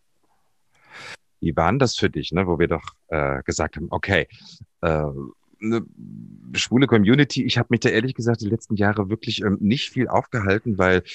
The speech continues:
ich führe mein normales, äh, Sprecherleben, ich mach mein Coaching, ich bin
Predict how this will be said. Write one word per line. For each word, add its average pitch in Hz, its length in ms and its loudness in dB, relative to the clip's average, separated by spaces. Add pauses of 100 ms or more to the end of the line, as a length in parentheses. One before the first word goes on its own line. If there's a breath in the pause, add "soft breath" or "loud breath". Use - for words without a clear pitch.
(240 loud breath)
ich - 160 -4
führe 120 200 4
mein 107 160 6
normales, 101 720 4
äh, 85 480 4
Sprecherleben, 113 880 2
ich 92 160 -4
mach 82 140 -4
mein 82 160 0
Coaching, 98 560 0
ich - 140 -6
bin 82 280 2